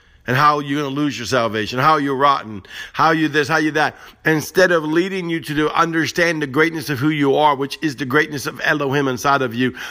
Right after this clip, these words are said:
The fullness of who he is was inside of you before you even received Christ. You were already called of him coming out of his loins. The Bible says you were born in sin. He didn't say you were sin.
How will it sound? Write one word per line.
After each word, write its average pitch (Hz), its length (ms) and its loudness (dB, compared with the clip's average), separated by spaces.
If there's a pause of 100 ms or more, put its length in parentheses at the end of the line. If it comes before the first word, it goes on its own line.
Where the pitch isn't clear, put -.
(120)
The 143 100 2
fullness 196 500 2
of 156 100 -2
who 165 180 2
he 160 180 2
is 165 180 0
was 147 260 -4
inside 175 400 2
of 156 120 -4
you 151 120 -4
before 180 380 0
you 180 160 -6
even 175 280 0
received 160 460 -2
Christ. 185 400 2 (260)
You 208 300 2
were 185 180 4
already 190 540 2
called 196 400 2
of 170 100 -2
him 185 140 0
coming 202 320 -2
out 180 140 0
of 180 100 -2
his 180 160 0
loins. 196 580 -2 (380)
The 185 100 4
Bible 226 320 2
says 170 260 0
you 202 100 -4
were 196 100 4
born 196 500 2
in 185 120 -4
sin. 170 240 -2
He 175 100 -2
didn't 185 220 -4
say 190 140 2
you 180 260 -4
were 165 280 2
sin. 147 440 -2